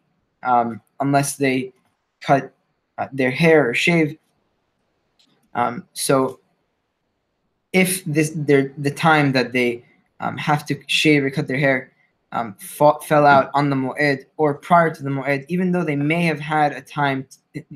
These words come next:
may have had time to shave, they are allowed to shave on the moed in order for their korban not to be delayed, as the nazir and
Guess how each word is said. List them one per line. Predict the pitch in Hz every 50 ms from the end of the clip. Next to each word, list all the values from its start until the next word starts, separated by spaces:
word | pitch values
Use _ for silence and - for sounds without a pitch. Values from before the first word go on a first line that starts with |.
| - -
may | 151 160
have | 180 175 170
had | 175 170 156 165
time | - 160 147 143 135 131 _ _ _ _ _ _ _ _
to | - 135
shave, | 120 - - 151 151 170 185 190 - _ _ _ _ _ _ -
they | 139 143 135
are | 165 170 165 156
allowed | 156 151 147 151 151 147 143
to | - - 143 135
shave | 139 - 147 139 131 120
on | 120
the | 123 120
moed | 123 120 143 156 160 156 151 - _ _ _ _ -
in | 131
order | 135 143 139 139
for | 139 - 143 131
their | 127 123 123 127
korban | - 135 131 127 135 139 135 131 131 131 _ _ _ _ _ -
not | - 135 135 135 -
to | -
be | 127 127 131 127 120 117
delayed, | - - 127 127 139 135 135 131 117
as | 117 117 113 113
the | 123 120
nazir | 120 123 120 120 135 147 147 143 139 _ _ -
and | 147 147 147 143 139 139